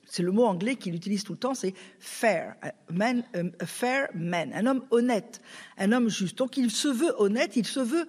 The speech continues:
au-dessus de la mêlée. Donc, euh, il ne veut prendre ni le parti des patrons, dit-il, ni le parti des ouvriers. Il veut prendre le pa-, le parti de la nation,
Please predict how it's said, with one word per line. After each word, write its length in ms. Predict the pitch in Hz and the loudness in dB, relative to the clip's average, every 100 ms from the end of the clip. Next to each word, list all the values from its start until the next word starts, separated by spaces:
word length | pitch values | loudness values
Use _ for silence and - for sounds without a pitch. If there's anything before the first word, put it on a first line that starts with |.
| - - - - | -6 -20 -12 0
au-dessus 580 | 294 226 277 - 359 | 2 4 2 2 4
de 120 | 269 220 | 6 8
la 140 | 202 | 8
mêlée. 440 | 202 214 175 170 - | 8 8 6 4 -2
Donc, 280 | 160 208 208 - - - - - | -4 -2 -2 -6 -18 -20 -12 -4
euh, 140 | 175 - | -2 4
il 120 | 240 | 4
ne 80 | 262 | 4
veut 120 | 294 | 2
prendre 440 | - 285 254 185 202 | 0 2 4 2 4
ni 200 | 247 339 | 4 4
le 120 | 339 | 4
parti 400 | 254 - - 240 | 0 -2 -2 2
des 120 | 190 | 2
patrons, 420 | 175 160 - 330 | 0 -2 -4 -6
dit-il, 480 | - 190 - 330 320 - | -4 -2 4 4 2 2
ni 200 | 226 320 | 4 4
le 120 | 269 | 2
parti 480 | 220 220 - - 330 | 0 0 -2 0 2
des 200 | 233 226 | 4 4
ouvriers. 440 | 240 220 175 165 - - - - | 4 4 4 0 -4 -20 -20 0
Il 120 | 262 | 2
veut 140 | 220 285 | 4 2
prendre 480 | - 339 370 254 214 | 2 0 2 2 4
le 100 | 208 | 6
pa-, 180 | 233 226 - - | 4 2 -4 0
le 120 | 202 | 2
parti 500 | 262 - - 349 330 - - | 2 -2 2 2 2 -10 -4
de 160 | 139 | 4
la 160 | 214 262 | 4 6
nation, 540 | 262 220 - 220 220 | 2 0 -2 0 0